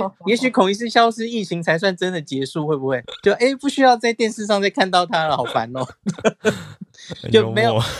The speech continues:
Speaker 1: 没有，应该怎么讲呢？就是我，我，我一直觉得啦，这个疫情啊，它到底什么时候能结束？
Speaker 2: 嗯。
Speaker 1: 其实我，我觉得对欧美国家来说，它其实已经结束了耶。
Speaker 2: 嗯。
Speaker 1: 虽然你以公卫的观点，以，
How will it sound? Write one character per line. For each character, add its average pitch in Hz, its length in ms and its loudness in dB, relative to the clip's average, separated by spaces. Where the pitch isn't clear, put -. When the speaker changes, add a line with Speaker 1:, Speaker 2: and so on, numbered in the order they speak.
Speaker 1:
没 208 80 2
有， 175 220 -2
应 233 100 -4
该 254 80 2
怎 190 100 -4
么 147 60 -6
讲 135 160 -4
呢？ 120 100 -12
就 165 140 -2
是 208 180 0
我， 180 160 -2
我， 175 160 2
我 165 180 2
一 233 80 0
直 143 220 -6
觉 127 220 0
得 113 160 2
啦， 107 140 0
这 226 120 -2
个 190 140 4
疫 185 180 -2
情 107 320 -6
啊， - 180 -6
它 247 120 4
到 233 200 4
底 139 80 -4
什 117 160 -6
么 123 100 -2
时 160 140 -2
候 202 180 4
能 135 220 -2
结 123 240 0
束？ 143 340 -4
Speaker 2:
嗯。 101 160 0
Speaker 1:
其 170 140 2
实 220 100 4
我， 202 240 4
我 151 100 -2
觉 151 160 0
得 175 100 2
对 208 280 2
欧 190 120 2
美 175 160 0
国 117 180 -4
家 147 140 2
来 131 100 0
说， 147 200 -2
它 160 100 -2
其 - 160 -8
实 123 160 0
已 113 60 0
经 113 200 2
结 - 220 0
束 - 220 0
了 - 80 -6
耶。 - 80 -18
Speaker 2:
嗯。 95 180 -2
Speaker 1:
虽 208 220 4
然 120 240 0
你 175 160 4
以 151 80 2
公 165 300 4
卫 143 160 0
的 120 40 -2
观 117 280 0
点， - 180 -8
以， 120 200 -4